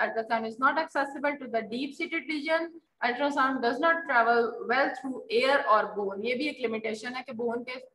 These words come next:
जहाँ से गुजरेगी पीछे शैडो आ जाएगा जहाँ जहाँ बोन्स है, तो इसलिए हम सर्वाइकल की करते ही नहीं, सारा तो बोन है, पीछे क्या देखना हमने, शैडो आ जाना है सारा, ठीक है। तो बोन और फिर, अ, जो एयर वाले स्ट्रक्चर्स होते हैं वहां से भी हमें सारा ब्लैक ही नजर आएगा, तो फिर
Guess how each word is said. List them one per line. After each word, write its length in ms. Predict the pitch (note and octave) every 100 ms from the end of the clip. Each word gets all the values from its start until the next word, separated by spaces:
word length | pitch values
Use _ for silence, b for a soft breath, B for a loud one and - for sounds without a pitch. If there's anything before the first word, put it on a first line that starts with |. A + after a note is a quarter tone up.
| _ _ -
जहाँ 180 | A#3 A3+
से 120 | C#4
गुजरेगी 360 | C4+ B3+ C4+ C4+
पीछे 240 | C4 C#4
शैडो 300 | C4 G#3+ A3+
आ 140 | B3 A3+
जाएगा 340 | A3+ G#3+ G#3+ -
जहाँ 200 | G#3+ A#3+
जहाँ 160 | A#3 A#3
बोन्स 300 | A#3 G#3+ G#3+
है, 80 | G#3+ _ _
तो 60 | A3+
इसलिए 280 | B3 C4 C#4
हम 160 | C4+
सर्वाइकल 420 | C#4 A#3+ A3 A#3 A#3+
की 140 | -
करते 300 | A#3+ A3 C#4
ही 80 | C#4
नहीं, 100 | C#4+
सारा 320 | C4 A#3 C4
तो 120 | -
बोन 320 | A#3 A3+ C4
है, 100 | B3 -
पीछे 300 | - B3 D4+
क्या 120 | D4+
देखना 340 | C#4+ A#3 A#3+ A#3
हमने, 220 | A3+ A3
शैडो 380 | - A#3 G#3 A3+
आ 120 | G#3
जाना 200 | G3 F#3
है 60 | F#3+
सारा, 280 | F#3+ - _ _ _ _
ठीक 160 | C#4 E4+
है। 80 | F#4 F#4 - _ _ -
तो 240 | A#3+ A#3+ A#3
बोन 280 | A#3+ C4
और 180 | C4+ B3+
फिर, 440 | C4 B3+ - - A#3
अ, 80 |
जो 160 | A#3 -
एयर 260 | G#3+ B3 C4+
वाले 220 | B3+ C4
स्ट्रक्चर्स 340 | B3+ - B3+
होते 160 | A#3 B3
हैं 60 |
वहां 160 | A#3+ G#3
से 120 | A#3+
भी 120 | A3+ A#3+
हमें 180 | G#3+
सारा 240 | A3+ A3 G#3+
ब्लैक 300 | G3+ F#3+ A3+
ही 60 | A#3+
नजर 240 | G#3+ G#3
आएगा, 200 | G3+ G#3+
तो 120 | A3+
फिर 220 | - A#3